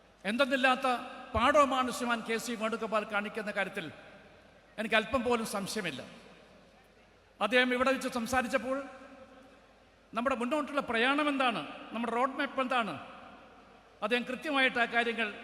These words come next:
പറയുകയുണ്ടായി. അഖിലേന്ത്യാ കോൺഗ്രസ് കമ്മിറ്റിയുടെ സമ്മേളനത്തിൽ നമുക്കെല്ലാം തന്നെ ആരാധ്യനായിട്ടുള്ള അഖിലേന്ത്യാ കോൺഗ്രസ് കമ്മിറ്റി അധ്യക്ഷൻ മല്ലികാർജുന ഖാർഗെജി നാം മുന്നോട്ട് പോകേണ്ട കാര്യങ്ങളെക്കുറിച്ചും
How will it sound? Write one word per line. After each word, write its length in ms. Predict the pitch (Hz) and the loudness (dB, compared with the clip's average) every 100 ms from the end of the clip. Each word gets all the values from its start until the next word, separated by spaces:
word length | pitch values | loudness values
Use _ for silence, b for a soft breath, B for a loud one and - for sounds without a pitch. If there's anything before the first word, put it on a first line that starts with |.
| - - - - | -16 -18 -20 -4
പറയുകയുണ്ടായി. 580 | 226 254 233 226 151 110 - - - - - - - - - - - _ 196 | 2 2 2 0 0 -6 -10 -16 -18 -20 -20 -20 -20 -20 -20 -20 -20 _ 2
അഖിലേന്ത്യാ 380 | 254 277 277 269 262 | 6 6 6 6 4
കോൺഗ്രസ് 300 | 269 277 277 | 4 2 0
കമ്മിറ്റിയുടെ 380 | 254 262 262 240 | -2 -2 -2 -2
സമ്മേളനത്തിൽ 460 | 220 240 254 254 233 208 - - - - - - - - - - - - _ - | 0 2 2 0 -4 -4 -12 -16 -20 -20 -20 -20 -20 -20 -20 -20 -20 -20 _ 0
നമുക്കെല്ലാം 420 | 233 269 269 277 269 | 2 4 2 2 2
തന്നെ 140 | 262 247 | 2 4
ആരാധ്യനായിട്ടുള്ള 720 | 269 277 220 262 254 254 240 | 4 2 2 2 2 2 2
അഖിലേന്ത്യാ 380 | 226 254 254 254 247 | 2 0 0 0 0
കോൺഗ്രസ് 280 | 240 240 - | 0 -2 -4
കമ്മിറ്റി 180 | 226 214 | -4 -2
അധ്യക്ഷൻ 300 | 220 - 208 120 - - - - - - - - - _ _ 202 | -2 -4 -6 -8 -16 -20 -20 -20 -20 -20 -20 -20 -20 _ _ -2
മല്ലികാർജുന 540 | 269 285 285 262 277 226 | 0 2 2 2 0 2
ഖാർഗെജി 440 | 254 262 285 240 180 - - - - - - - - - - - - _ _ _ _ _ _ _ 214 | 2 4 4 2 -2 -8 -14 -16 -18 -20 -20 -20 -20 -20 -20 -20 -20 _ _ _ _ _ _ _ 2
നാം 160 | 254 | 4
മുന്നോട്ട് 300 | 240 277 277 285 | 4 2 2 2
പോകേണ്ട 260 | 247 254 254 240 | 2 2 4 2
കാര്യങ്ങളെക്കുറിച്ചും 640 | 240 247 247 233 214 214 | 2 0 -2 -4 -4 -6